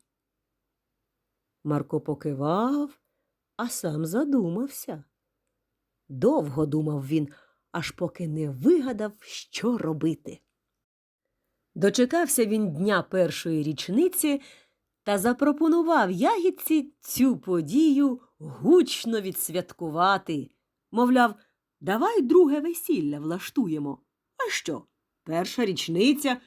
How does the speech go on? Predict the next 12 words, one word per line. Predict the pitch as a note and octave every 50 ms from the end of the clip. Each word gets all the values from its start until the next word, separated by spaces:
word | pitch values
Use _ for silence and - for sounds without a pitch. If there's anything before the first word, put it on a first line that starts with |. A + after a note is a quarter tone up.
| _ _
чи | - - A#4 A4
не | G#4+ G4+
привід? | D4 D4 C#4+ A3+ E3+ D3+ D#3 D#3 - _ _ _ _ _ _ -
Усе | F#3+ G3+ F#3 - - A#3+ B3+ C#4
село | C4 C4+ - A3 G3+ F#3+ G3 A3 D4+ F4 E4+
запросимо. | D4 F4+ C4 D4+ D#4 D4 A#3 F#3+ F3 - - F3 E3 D3 C#3 C#3 _ _ _ _ _ _ _ _ _ _ _ -
Ягідка | A#3 A#3 B3 A#3+ A3+ G#3+ A#3 A#3 - - A#3+ G#3
зраділа, | E3+ F3 F#3 F3+ E3+ D3+ D3+ A3 E4 G4+ G4+ E4 C#4 A3+ G3 F#3 E3+ - - - - _ _ _ -
їй | E3+ F#3 G3 D#3+
сподобалась | - - - G#3+ G#3 D#3+ F3+ E3+ D3 C#3+ C#3+ C#3+ C#3+ C#3+ C#3 C3+
ця | - - - D#3
ідея. | D3+ D3+ D#3 C#3+ C3+ D#3 C#3+ C3+ C3 B2 A#2+ -